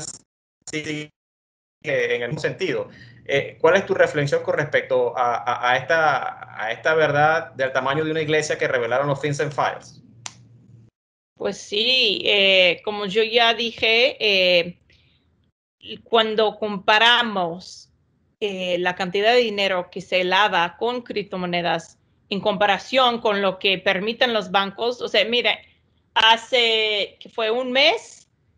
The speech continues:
Speaker 2: Capital One, que recibió un, em, una sanc-, tu-, tuvo que pagar, em, creo que eran trescientos millones, algo así,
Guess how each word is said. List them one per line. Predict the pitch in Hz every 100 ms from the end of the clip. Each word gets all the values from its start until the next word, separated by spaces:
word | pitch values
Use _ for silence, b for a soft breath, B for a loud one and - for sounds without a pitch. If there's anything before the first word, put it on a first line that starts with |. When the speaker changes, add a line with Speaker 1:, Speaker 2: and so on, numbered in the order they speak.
| _
Speaker 2:
Capital | 254 240 277 277 240
One, | 254 269 320 403 _ -
que | 254
recibió | 226 214 - 220 233 247 262 269 294 - _ _ _ _
un, | 233 247 262
em, | 254 240 226 208 196 185 180 180 - - - _
una | - 247 269
sanc-, | 277 262 233 -
tu-, | 262 -
tuvo | 269 277
que | 277 254
pagar, | 220 220 233 247 254 - _ _ _ _
em, | - 202 190 185 180 180 180 170 170 180 _ _ _ _ _ _ _ _ _ _
creo | 220 208 233
que | 233 226 208
eran | 214 233 214 196
trescientos | 180 190 185 - 214 233 254 240
millones, | 220 196 214 233 339 - - -
algo | 220 247 254
así, | 262 - 214 -